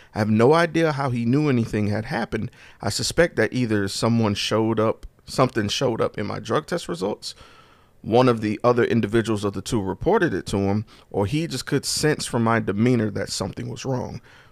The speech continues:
Regardless, he told me that I needed to tell him what had happened. I finally agreed on the condition that he not disclose the information to anyone else and told him what had occurred. Doctor Rios then informed Vince, who informed Kevin Dunn,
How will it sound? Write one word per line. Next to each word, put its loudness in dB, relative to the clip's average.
Regardless, 4
he -2
told 2
me 4
that 0
I 0
needed 0
to -14
tell 0
him 2
what -4
had -4
happened. -8
I -12
finally 4
agreed 0
on 4
the 2
condition -2
that -2
he -2
not -2
disclose -2
the -6
information -6
to -6
anyone 0
else 0
and 0
told 4
him 4
what 0
had -4
occurred. -8
Doctor 0
Rios 2
then 4
informed 2
Vince, -2
who 4
informed 2
Kevin -2
Dunn, 0